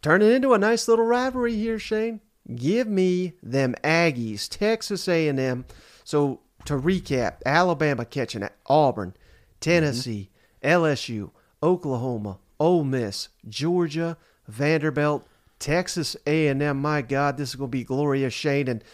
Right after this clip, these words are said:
Speaker 1: and the best part, again, I'm balancing this. So Alabama's gonna catch five top-tier programs and three
Speaker 2: Yeah.
Speaker 1: bottom tier. So it is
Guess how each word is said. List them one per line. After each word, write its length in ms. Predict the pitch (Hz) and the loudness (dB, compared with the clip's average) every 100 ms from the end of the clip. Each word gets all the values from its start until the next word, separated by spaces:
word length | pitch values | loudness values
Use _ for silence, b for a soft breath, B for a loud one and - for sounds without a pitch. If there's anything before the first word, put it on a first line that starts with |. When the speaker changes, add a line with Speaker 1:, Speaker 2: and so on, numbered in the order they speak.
| B B | B B
Speaker 1:
and 160 | 135 | 0
the 80 | 147 | 2
best 300 | 143 220 - | 4 4 2
part, 240 | 220 165 | 0 2
again, 260 | 101 143 147 | 2 -2 -2
I'm 140 | 131 | -2
balancing 600 | 147 190 269 254 - 120 | 0 2 2 2 -2 -4
this. 280 | 113 104 - b b b b b | -2 -4 -8 b b b b b
So 140 | - | 0
Alabama's 600 | 135 185 202 175 185 175 | 4 4 4 2 2 0
gonna 160 | 147 139 | -2 -4
catch 300 | - 135 - | -2 -4 -6
five 680 | - 151 165 180 196 190 - _ _ _ _ _ _ _ _ | -4 2 4 4 0 -4 -14 _ _ _ _ _ _ _ _
top-tier 840 | - 170 175 - _ - 123 107 110 _ | 2 4 4 -2 _ -2 0 -2 -6 _
programs 640 | 139 113 107 110 113 110 - | -2 0 -2 -4 -6 -8 -8
and 200 | 131 113 | -6 -6
three 600 | - - 143 160 170 170 | -8 -4 0 4 4 2
Speaker 2:
Yeah. 80 | 165 151 _ _ | -2 -6 _ _
Speaker 1:
bottom 480 | - 135 151 143 117 | 0 4 4 4 0
tier. 280 | - 123 101 | -4 -4 -4
So 240 | - 151 | -2 2
it 100 | 170 | 4
is 460 | 175 214 254 - - | 6 6 2 -4 -12